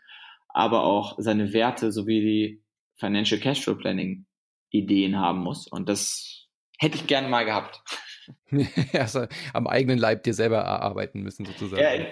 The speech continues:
Speaker 1: ich meine, das Buch war da. Ich hab's nur
Speaker 2: Mhm.
Speaker 1: nicht gelesen, beziehungsweise mir definitiv nicht die Zeit genommen, ein Buch zu lesen, weil ich dachte, ich hab tausend andere Sachen zu tun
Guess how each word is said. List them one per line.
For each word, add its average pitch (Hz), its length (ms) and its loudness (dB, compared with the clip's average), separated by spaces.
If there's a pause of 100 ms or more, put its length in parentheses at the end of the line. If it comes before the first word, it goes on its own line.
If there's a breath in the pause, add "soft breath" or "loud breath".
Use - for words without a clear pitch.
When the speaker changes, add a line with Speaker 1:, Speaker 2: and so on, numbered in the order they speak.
(120)
Speaker 1:
ich 170 120 -2
meine, 185 200 2
das 165 100 0
Buch 202 200 -2
war 165 140 2
da. 170 600 2
Ich 127 160 -2
hab's 156 240 -2
nur 151 420 4
Speaker 2:
Mhm. 139 160 -2
Speaker 1:
nicht 147 160 -2
gelesen, 160 380 4
beziehungsweise 147 640 0
mir 131 120 -2
definitiv 135 480 -2
nicht 139 160 -2
die 131 80 -2
Zeit 127 300 0
genommen, 107 440 0
ein 104 60 -14
Buch 110 180 -14
zu - 140 -6
lesen, 101 320 0
weil 104 120 0
ich 104 120 -6
dachte, - 260 -2
ich - 60 -8
hab 113 140 -4
tausend 120 300 2
andere 107 260 0
Sachen 101 240 -4
zu - 100 -20
tun - 260 -14